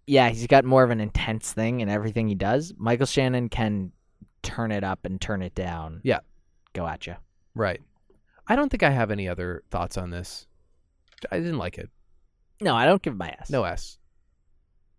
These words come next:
Speaker 2: But it's a
Speaker 1: No.
Speaker 2: big deal. People are excited about it. Maybe,
Speaker 1: Okay.
Speaker 2: maybe I'll watch
Speaker 1: It's
Speaker 2: another
Speaker 1: good.
Speaker 2: one 'cause we're not watching anything else.
Speaker 1: Sure.
Speaker 2: Yeah.
Speaker 1: I mean, it's better than, uh, better than another West Wing. Just
Speaker 2: Whoa.
Speaker 1: kidding. <laughs>
Speaker 2: Whoa, bud.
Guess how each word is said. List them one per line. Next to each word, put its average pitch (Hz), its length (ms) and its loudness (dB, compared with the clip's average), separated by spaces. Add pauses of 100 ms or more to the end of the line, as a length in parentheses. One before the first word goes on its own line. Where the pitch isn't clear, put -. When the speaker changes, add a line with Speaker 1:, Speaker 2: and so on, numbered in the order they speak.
(160)
Speaker 2:
But 220 120 6
it's - 80 -2
a - 40 0
Speaker 1:
No. 226 40 -4
Speaker 2:
big 262 120 0
deal. 202 160 4
People 156 220 2
are 123 60 4
excited 104 300 -2
about 87 200 -8
it. 90 200 -10
Maybe, 233 180 2
Speaker 1:
Okay. - 100 4
Speaker 2:
maybe 302 120 4
I'll 339 100 6
watch 190 120 6
Speaker 1:
It's - 60 -4
Speaker 2:
another 104 240 0
Speaker 1:
good. - 80 -2
Speaker 2:
one 95 160 -8
'cause 139 180 -4
we're 160 60 2
not 151 140 4
watching 117 220 -2
anything 92 240 -8
else. 90 140 -10
Speaker 1:
Sure. 123 420 -4 (200)
Speaker 2:
Yeah. 90 260 -8 (720)
Speaker 1:
I 110 60 -4
mean, 113 200 0
it's 110 140 -4
better 113 280 0
than, 110 380 -2
uh, 98 500 -4 (2000)
better 120 220 2
than 123 140 0
another 101 380 -2
West 90 260 -6
Wing. 80 200 -10 (640)
Just 95 220 -4
Speaker 2:
Whoa. 80 60 -8
Speaker 1:
kidding. 95 340 -4 (520)
<laughs> - 480 -2
Speaker 2:
Whoa, 95 560 -4
bud. 87 440 -6